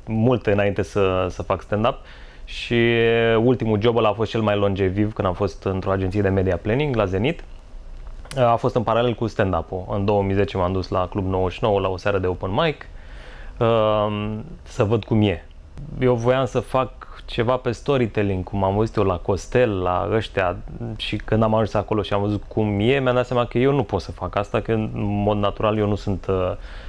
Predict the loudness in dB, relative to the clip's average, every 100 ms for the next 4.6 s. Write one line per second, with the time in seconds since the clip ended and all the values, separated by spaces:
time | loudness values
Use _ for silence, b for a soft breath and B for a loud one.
0 | B -2 0 2 2 2 2 0 -4 B
1 | B B B 2 2 4 4 4 2 0
2 | 2 2 2 0 2 0 2 0 2 0
3 | -2 -2 -4 -6 -4 0 0 0 0 0
4 | 0 0 -2 -2 -2